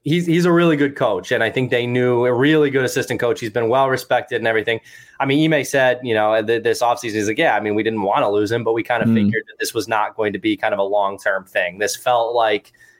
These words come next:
Speaker 1: kind of a last stop before he got a head coaching job, even as young as he is. Um,
Speaker 2: Mm.
Speaker 1: so, yeah, I mean, it's, uh, it's, it's a loss. He's, he's a very good coach, and, uh,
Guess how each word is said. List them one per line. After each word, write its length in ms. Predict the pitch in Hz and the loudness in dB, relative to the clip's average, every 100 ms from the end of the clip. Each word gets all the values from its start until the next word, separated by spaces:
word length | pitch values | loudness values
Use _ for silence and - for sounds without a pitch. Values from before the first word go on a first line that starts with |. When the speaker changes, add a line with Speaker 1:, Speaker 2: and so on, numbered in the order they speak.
| - | -4
Speaker 1:
kind 180 | 131 | -2
of 60 | 113 | 0
a 40 | 107 | 0
last 500 | 110 135 123 - - | 2 2 0 -2 -8
stop 520 | - 120 101 104 - | -2 0 0 -2 -6
before 340 | 120 - 123 110 | -8 -2 -2 0
he 100 | 117 | -2
got 200 | 110 104 | 0 0
a 60 | |
head 200 | 95 95 | 0 -2
coaching 380 | - 110 - 104 | -2 -4 -4 -6
job, 340 | 98 95 92 - - - | -2 0 -2 -6 -14 -2
even 240 | 156 139 | 0 2
as 140 | 123 123 | 0 0
young 180 | 113 | -2
as 80 | 104 | -2
he 160 | 107 104 | 0 2
is. 340 | 95 85 - | 0 -2 -4
Um, 300 | 113 107 98 120 117 | 0 0 2 2 2
Speaker 2:
Mm. 40 | 107 | 2
Speaker 1:
so, 360 | 123 131 120 - _ _ _ | 2 2 0 -4 _ _ _
yeah, 260 | 165 156 120 | 2 2 2
I 60 | |
mean, 220 | 135 131 | 2 2
it's, 360 | 131 135 - - 131 | 2 0 -4 -2 -2
uh, 60 | 131 - | -2 -6
it's, 240 | 175 185 - | -4 -2 0
it's 180 | 170 202 | 0 2
a 60 | |
loss. 440 | 156 143 151 - - | 2 2 2 -2 -12
He's, 160 | 120 | -10
he's 220 | 127 127 | -2 -2
a 40 | 117 | 0
very 260 | 135 143 135 | 0 0 0
good 160 | 139 | -2
coach, 380 | - 139 147 - | 0 0 0 -2
and, 280 | 123 113 107 | -2 -2 0
uh, 260 | 113 110 | 2 4